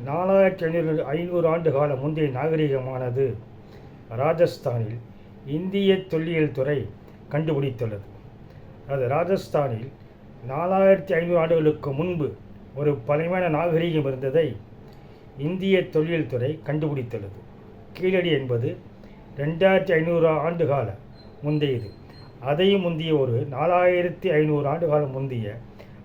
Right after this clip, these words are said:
நாகரிகமானது ராஜஸ்தான் மாநிலத்தில் தீக் மாவட்டத்திலுள்ள பகாஜ் என்ற கிராமத்தில் தொல்லியல் துறையானது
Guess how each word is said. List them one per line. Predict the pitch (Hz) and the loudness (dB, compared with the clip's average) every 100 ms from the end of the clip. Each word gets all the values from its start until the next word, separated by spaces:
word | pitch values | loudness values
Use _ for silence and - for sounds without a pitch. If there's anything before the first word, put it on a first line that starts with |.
| 123 | -6
நாகரிகமானது | 170 175 156 151 139 131 127 147 123 - - - - - - - | 0 2 4 2 0 -4 -4 -2 -4 -8 -20 -20 -20 -20 -20 -10
ராஜஸ்தான் | 120 156 185 - - 175 165 | -4 2 2 0 2 2 4
மாநிலத்தில் | 147 147 127 113 - 123 147 - - - - 127 120 | 0 0 0 -2 -4 -10 -10 -16 -20 -20 -16 -10 0
தீக் | 185 220 - - 151 | 4 4 0 -12 -4
மாவட்டத்திலுள்ள | 147 151 139 143 127 131 139 139 107 - - - - - 120 | 0 0 -2 -6 -8 -6 -2 -2 -2 -12 -20 -20 -20 -14 -4
பகாஜ் | 135 156 151 113 - - - | 2 4 4 0 -12 -16 -12
என்ற | 127 135 | -2 0
கிராமத்தில் | 131 139 151 135 - 156 104 - - - - - - - - - - | 0 0 0 -2 -4 -6 -8 -14 -20 -20 -20 -20 -20 -20 -20 -20 -2
தொல்லியல் | 160 180 185 165 | 0 4 2 4
துறையானது | 156 147 143 131 123 143 120 | 2 2 2 0 -2 -2 -4